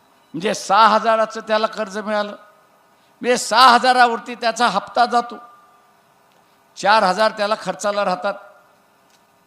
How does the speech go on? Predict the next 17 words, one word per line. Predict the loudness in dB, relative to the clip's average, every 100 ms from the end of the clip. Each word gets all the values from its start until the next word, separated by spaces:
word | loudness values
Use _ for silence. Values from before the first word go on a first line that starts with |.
| _ _ _ _ _ _ -6
आनंदाने | -2 0 0 0 0 -2
तो | -6 -6
खर्च | -6 -6 -8
करू | -10 -10
शकतो. | -12 -14 -18 -20 _ _ _ _ _ _ _ _ _ _ _
पण | -4 2
ते |
हप्ते | 4 6 4 2 0
दिले | 0 0 0
नाहीत | 0 -2 -6 -20 -20 _ _ _ _ _ _ _ _ _ _ _ _ _ _ -6
आणि | -4 -4
सहा | -4 4 8 8
हजाराचा | 8 4 4 2 4
हप्ता | 2 2 0
आठ | 2 4 4 2
हजारावरती | 0 2 2 2 0 -8
गेला, | 0 4 6